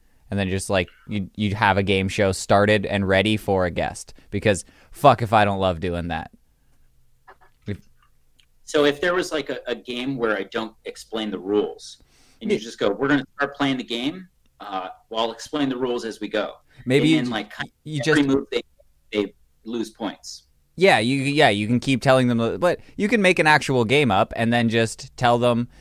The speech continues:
Speaker 1: Maybe you could explain beforehand, like, in your little setup that you have at the beginning of your video.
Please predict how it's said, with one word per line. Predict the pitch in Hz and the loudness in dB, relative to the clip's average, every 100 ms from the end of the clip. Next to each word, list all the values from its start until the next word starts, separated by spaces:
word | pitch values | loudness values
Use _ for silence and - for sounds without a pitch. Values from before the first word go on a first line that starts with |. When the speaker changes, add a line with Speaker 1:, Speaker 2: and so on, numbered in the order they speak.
| - | 0
Speaker 1:
Maybe | 117 135 | 2 4
you | 135 | 2
could | 139 135 | 2 0
explain | 120 - 127 127 120 | -2 -4 0 2 2
beforehand, | 120 117 123 123 101 107 104 | 2 0 0 2 0 -2 0
like, | 104 | 0
in | 110 | 0
your | 107 104 | -2 -2
little | 107 101 | -2 -2
setup | - 120 117 - | 0 2 2 0
that | - 107 | -2 -2
you | 98 | 0
have | 101 101 | 0 0
at | 98 | -2
the | |
beginning | 95 101 104 104 | -6 -4 -4 -4
of | 98 | -4
your | 95 | -2
video. | 104 123 143 | -2 0 0